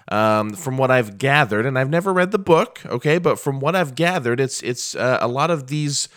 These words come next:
uh, you know, uh, nuances actually, uh, can be found in that book. So I, I think I called him Delmer Davies earlier. His name, I believe, is actually just Delmer Daves. I've heard it, maybe I've only heard it the latter, but I always used to call him Davies, so I get it mixed up. The point is,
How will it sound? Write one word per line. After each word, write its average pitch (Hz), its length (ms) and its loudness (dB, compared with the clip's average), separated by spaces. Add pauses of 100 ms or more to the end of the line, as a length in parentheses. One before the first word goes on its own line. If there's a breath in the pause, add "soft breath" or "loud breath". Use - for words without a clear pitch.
(260 loud breath)
uh, 117 360 2
you 117 140 -6
know, 107 300 0
uh, 101 180 -4
nuances 107 640 -2
actually, 104 640 -4 (320 soft breath)
uh, 104 220 0
can 139 220 -2
be 120 160 -2
found 127 560 -2
in 95 200 -6
that 95 220 -4
book. 117 220 -2
So 120 340 2 (260 loud breath)
I, 123 120 0
I 143 60 2
think 208 180 -4
I 180 80 2
called 165 260 0
him 127 140 0
Delmer 127 340 0
Davies 123 720 -4
earlier. 160 480 0
His 123 140 -4
name, 147 280 -2
I 104 80 0
believe, 127 300 -4
is 139 120 -4
actually 139 340 -4
just 113 200 -6
Delmer 113 300 -2
Daves. 113 580 -2 (420 loud breath)
I've 127 200 0
heard 180 160 0
it, - 180 -4 (880)
maybe 190 220 2
I've 185 100 2
only 180 180 2
heard 147 240 0
it 147 120 -2
the 120 80 0
latter, 143 500 2
but - 160 -2
I 104 160 2
always 143 280 2
used - 100 -8
to 143 60 -10
call 147 200 0
him 135 80 -2
Davies, 135 440 0
so - 120 -4
I 104 60 2
get 117 160 -2
it 107 40 -4
mixed 110 240 -4
up. 117 120 -4
The 123 80 -4
point 202 340 2
is, 110 420 2